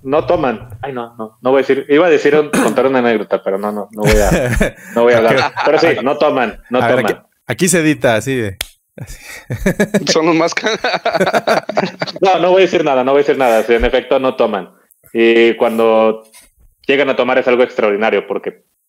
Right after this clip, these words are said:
Speaker 1: se nota que no toman.
Speaker 2: Mira ese dato
Speaker 3: Sí.
Speaker 2: perturbador, no lo, no lo conocía.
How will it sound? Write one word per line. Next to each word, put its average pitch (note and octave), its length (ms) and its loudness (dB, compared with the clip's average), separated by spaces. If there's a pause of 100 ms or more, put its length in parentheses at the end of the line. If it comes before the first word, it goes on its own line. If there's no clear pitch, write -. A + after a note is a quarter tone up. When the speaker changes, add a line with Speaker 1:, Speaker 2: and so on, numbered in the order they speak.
(160)
Speaker 1:
se A#2+ 100 0
nota B2 260 -2
que A2 80 -2
no G2+ 120 -2
toman. F#2 240 -6 (1900)
Speaker 2:
Mira G#2+ 220 -4
ese A#2+ 100 -2
dato G#2+ 240 0
Speaker 3:
Sí. G2+ 40 -10
Speaker 2:
perturbador, G2+ 540 2
no A#2 80 -2
lo, A2 160 0
no A2 100 -4
lo A2 80 -4
conocía. F#2+ 500 -6